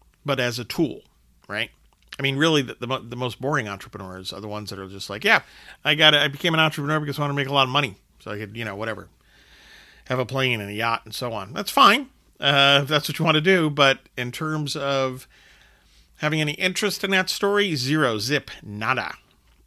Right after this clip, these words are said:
Um, Walt Disney was quite different, right? Um, here's a man that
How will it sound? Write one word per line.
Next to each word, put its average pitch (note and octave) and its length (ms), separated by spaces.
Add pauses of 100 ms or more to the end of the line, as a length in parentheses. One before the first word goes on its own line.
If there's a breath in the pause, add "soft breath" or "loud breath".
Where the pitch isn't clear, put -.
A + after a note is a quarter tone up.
(120)
Um, G2 540 (720 soft breath)
Walt D#3 180
Disney D#3 280
was B2+ 140
quite - 380
different, C#3 380
right? C3+ 280 (160)
Um, G#2+ 420
here's D3+ 200
a C#3 80
man C3 400
that G#2 300